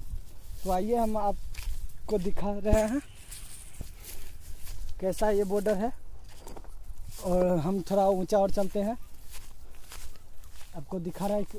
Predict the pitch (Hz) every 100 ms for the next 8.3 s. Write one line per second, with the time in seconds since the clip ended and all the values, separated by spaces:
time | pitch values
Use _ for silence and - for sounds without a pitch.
0 | 196 180 220 208 202 180 233 - 196 202
1 | 190 190 - 165 170 214 202 196 190 175
2 | 185 190 196 196 190 - - - - 170
3 | 160 175 - 185 208 196 240 - - -
4 | - - - - - - - - - -
5 | - - - - - - - - - -
6 | - - - - - - - - 180 160
7 | 202 208 202 214 233 233 208 180 170 170
8 | 160 160